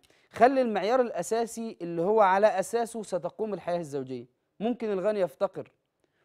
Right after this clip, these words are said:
وممكن، آه، صاحب المنصب يترك، يعني، آه، منصبه.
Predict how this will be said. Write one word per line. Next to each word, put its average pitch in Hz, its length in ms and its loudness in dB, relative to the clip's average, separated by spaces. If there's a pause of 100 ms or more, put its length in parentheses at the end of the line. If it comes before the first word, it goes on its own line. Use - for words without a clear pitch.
(200)
وممكن، 208 640 -4 (420)
آه، 156 220 2
صاحب 208 420 2
المنصب 196 540 -4 (560)
يترك، 202 760 0
يعني، 156 480 -2
آه، 139 400 -4
منصبه. 156 720 -6